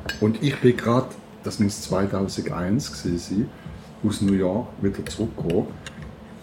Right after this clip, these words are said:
Und ich hab grad Grete Sultan, das ist eine Pianistin gewesen in New York in der Emigration, fünfundneunzig Jahre alt,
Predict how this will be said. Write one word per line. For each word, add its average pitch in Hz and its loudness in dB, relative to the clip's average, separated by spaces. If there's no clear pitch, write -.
Und 101 2
ich 101 -2
hab 92 -4
grad 101 -2
Grete 104 4
Sultan, 95 4
das - -6
ist 95 -2
eine 82 -2
Pianistin 92 2
gewesen 95 2
in 90 2
New 90 2
York 87 2
in 90 2
der 90 2
Emigration, 90 2
fünfundneunzig 98 4
Jahre 87 4
alt, 76 0